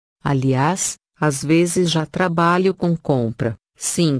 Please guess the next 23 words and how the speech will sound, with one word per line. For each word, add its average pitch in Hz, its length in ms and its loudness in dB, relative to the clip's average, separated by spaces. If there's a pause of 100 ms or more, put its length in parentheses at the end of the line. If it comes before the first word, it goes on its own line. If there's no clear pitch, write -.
compras 180 540 -2
e 160 60 2
vendas 147 520 -2
que 165 160 -4
dão 170 360 0
lucros. 135 840 -2 (480)
E 185 100 -2 (140)
quando 180 240 0
dão 170 320 2
certo 160 480 -2
eu 170 80 2
faço 180 540 0
questão 220 560 0
de 190 100 0
gastar 147 540 -2
com 160 260 -2
você. 151 520 -2 (460)
Em 151 240 0
bons 156 420 2
restaurantes", 147 1080 -2 (260)
revela. 139 720 0 (500)
Com 147 280 0
isso, 185 480 0